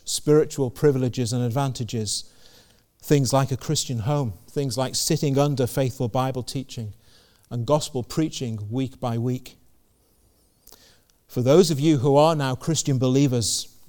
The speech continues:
your heart should be welling up with such thankfulness that God would have had you born into the home in which you were born and had to have blessed you with such a privilege.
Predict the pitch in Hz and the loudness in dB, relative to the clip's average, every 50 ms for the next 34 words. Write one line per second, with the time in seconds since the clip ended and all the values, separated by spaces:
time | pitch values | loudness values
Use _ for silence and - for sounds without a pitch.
0 | - _ _ _ _ _ _ _ _ _ _ _ _ _ _ _ _ _ _ _ | -20 _ _ _ _ _ _ _ _ _ _ _ _ _ _ _ _ _ _ _
1 | _ _ _ _ _ _ - _ _ - 113 135 151 165 - - - 147 143 131 | _ _ _ _ _ _ -20 _ _ -4 -2 0 0 -2 -2 -2 -2 0 0 0
2 | 120 - - - 143 117 113 120 117 117 127 135 135 135 131 123 123 120 - - | -2 -4 -6 -6 -6 -6 -6 -6 -4 -4 -4 -4 -4 -4 -6 -6 -6 -6 -6 -6
3 | 113 110 98 - - - - - - 160 135 120 - - - - - - - - | -8 -6 -4 -2 -2 -2 -2 -2 -4 -4 -4 -6 -8 -12 -14 -14 -14 -16 -18 -18
4 | - - - 135 131 143 - - 135 117 110 104 95 - - - - - - _ | -14 -8 -6 -6 -6 -6 -10 -10 -10 -10 -8 -10 -10 -10 -10 -12 -12 -14 -18 _
5 | _ _ _ _ _ _ _ _ _ _ _ _ _ _ _ _ - 131 135 - | _ _ _ _ _ _ _ _ _ _ _ _ _ _ _ _ -2 0 0 0
6 | 135 107 - 147 143 139 127 120 - - - - 123 123 110 110 113 113 113 - | 0 2 4 6 6 6 4 2 0 -6 -10 -4 -4 -2 -2 -2 -4 -4 -4 -2
7 | - 147 139 123 107 107 113 135 139 139 123 101 90 131 139 135 131 127 123 117 | 0 0 0 0 -2 -2 0 0 2 2 0 -2 0 0 0 0 2 0 -2 -4
8 | 120 - 147 143 131 - 117 131 117 - - 143 139 131 127 113 117 - 135 131 | -4 -6 -8 -8 -8 -8 -8 -10 -10 -8 -4 -4 -4 -2 -4 -6 -6 -8 -8 -6
9 | 127 120 120 - - - - 123 113 117 101 98 110 107 104 101 95 90 _ _ | -4 -4 -4 -6 -6 -8 -8 -6 -6 -6 -6 -6 -6 -6 -6 -8 -10 -12 _ _
10 | _ _ _ _ _ _ _ _ _ _ _ _ _ _ _ _ _ _ - - | _ _ _ _ _ _ _ _ _ _ _ _ _ _ _ _ _ _ -20 -18
11 | - - 131 123 104 120 127 - - _ - - 143 135 135 131 104 - - 117 | -10 -6 -6 -4 -4 -4 -6 -6 -10 _ -10 -4 -4 -2 -2 -4 -6 -6 -6 -4
12 | 123 135 - - - - - 120 110 104 104 _ _ - - 117 110 101 - - | -4 -4 -4 -6 -8 -8 -6 -6 -8 -8 -8 _ _ -14 -10 -8 -6 -4 -2 -2
13 | - - - 160 151 - - - - - - - - - 117 110 110 113 131 131 | -2 -2 -2 -4 -6 -10 -14 -16 -16 -16 -16 -16 -12 -12 -12 -10 -12 -14 -16 -18
14 | - - - | -20 -20 -20